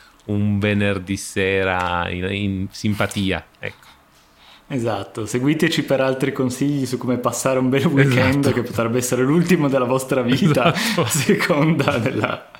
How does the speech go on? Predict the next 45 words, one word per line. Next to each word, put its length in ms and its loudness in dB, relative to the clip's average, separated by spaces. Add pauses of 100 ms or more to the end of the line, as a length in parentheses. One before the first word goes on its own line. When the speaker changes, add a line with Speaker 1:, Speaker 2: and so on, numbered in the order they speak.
(120)
Speaker 1:
Sì, 280 -4
sì, 100 -6
assolut- 380 -4
Speaker 2:
se 140 -6
volete 320 2
poi 160 0
andare 260 2
a 40 0
fare 200 0
il 80 2
bagno 300 2
col 160 0
tostapane, 640 0
noi 160 0
non 160 2
ci 480 0
riteniamo 480 0
responsabili. 500 0
Speaker 1:
Esatto, 200 2
assu-, 100 -2
Speaker 2:
Comunque 240 0
Speaker 1:
assolutamente 400 0
li 80 -2
consigliamo 420 -2
da 60 0
vedere 320 0
anche 220 -2
durante 280 -2
un 80 -2
appuntamento, 960 -4
eh, 360 -6
secondo 380 -20
me 200 -4
non 140 -6
è 120 -4
molto 220 0
male, 220 2
vuoi 120 0
venire 280 0
da 100 -2
me, 160 -4
ci 100 -8
guardiamo 300 -4
un 100 -10
film, 480 -8